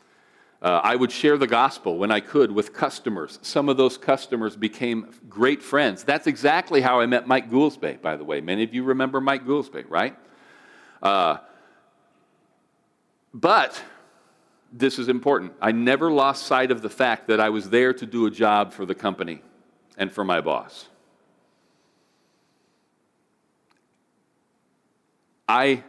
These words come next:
experienced the favor of God by, you know, I started off as a cashier and in very little time had that person in charge role.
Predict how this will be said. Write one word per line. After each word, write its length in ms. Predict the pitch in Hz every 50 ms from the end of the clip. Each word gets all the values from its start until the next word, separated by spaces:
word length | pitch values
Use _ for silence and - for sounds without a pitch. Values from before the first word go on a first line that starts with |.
| - _ _ _ -
experienced 680 | 113 - - - - 131 151 175 139 92 - - -
the 80 | 107
favor 380 | 98 - 120 113 110 101 95 95
of 120 | 90 -
God 360 | - 107 110 120 104 78 67 - - - - _ _ _ _ _ _ _ _ _ _ _ _ _ _ _ _ _ _ _ _ _
by, 200 | - 101 95 92
you 160 | 92 92 98
know, 60 | 95
I 40 | 90
started 400 | 92 - - - 110 110 107 104
off 220 | 104 104 110 - 101
as 100 | 87 -
a 60 | 90
cashier 580 | - - 107 92 87 - - - 113 113 98
and 80 | 95 92
in 80 | 90 87
very 220 | 87 98 95 95
little 180 | 90 90 85 85
time 340 | - - 101 104 104 101
had 200 | 92 90 90 87 85
that 200 | 87 80 - -
person 360 | - - 98 - - 101 90
in 100 | 90 87
charge 440 | 85 - 104 98 104 107 104 98 90
role. 440 | 82 85 80 73 69 71 78 90